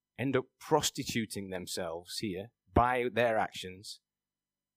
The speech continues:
to what is essentially a golden coat. That's what happens. That's what happens. That's the dynasty of Gideon, in a sense. All this amazing story, and yet you're left watching people again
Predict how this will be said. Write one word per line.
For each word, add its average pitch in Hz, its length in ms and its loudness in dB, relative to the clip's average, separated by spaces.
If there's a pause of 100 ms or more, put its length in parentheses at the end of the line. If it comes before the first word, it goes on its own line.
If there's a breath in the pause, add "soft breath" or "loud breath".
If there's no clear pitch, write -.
to 113 120 -6
what 113 200 2
is 107 120 -2
essentially 113 480 0
a 98 60 0
golden 101 360 -2
coat. - 400 -6 (1400)
That's - 240 -2
what 92 140 -4
happens. 92 540 -10 (160)
That's 123 300 -2
what 104 160 -2
happens. 98 420 -8
That's - 300 2
the 135 260 -2 (420)
dynasty 123 420 4
of 90 120 -2
Gideon, 104 340 -4
in 90 100 -8
a 98 60 -6
sense. - 440 -8 (560)
All 151 340 12
this 127 340 6
amazing 127 640 -2
story, 110 500 0
and 101 160 -6
yet 104 200 -6
you're 113 240 0
left 123 400 -2 (640)
watching 123 520 4
people 117 480 -2
again 104 680 -2